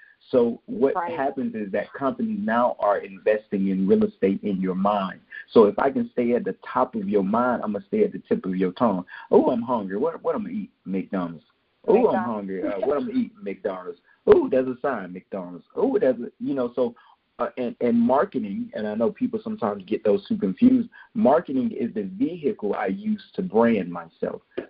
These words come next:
Speaker 1: So marketing is just the vehicle. It's just, it's the, it's the, it's the semi truck. It's the eighteen wheeler, as my grandma called it. It's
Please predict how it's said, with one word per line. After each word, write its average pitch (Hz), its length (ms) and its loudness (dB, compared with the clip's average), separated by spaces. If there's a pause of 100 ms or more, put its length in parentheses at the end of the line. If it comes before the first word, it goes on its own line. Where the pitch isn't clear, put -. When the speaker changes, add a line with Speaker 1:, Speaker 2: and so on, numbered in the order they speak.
(120)
Speaker 1:
So 113 200 8
marketing 113 580 -2
is 101 180 -8
just 110 220 -6
the 95 80 -8
vehicle. 101 500 -4
It's 117 140 0
just, 135 260 2
it's 131 260 0
the, 123 100 0
it's 127 280 -2
the, 117 260 0
it's 117 200 -2
the - 180 -4
semi 117 300 2
truck. 92 300 -2
It's 107 180 -4
the 107 100 2
eighteen 113 480 2
wheeler, 95 220 0
as 87 100 -6
my 92 80 -4
grandma 92 300 0
called 87 240 2
it. 117 60 4
It's 120 100 -2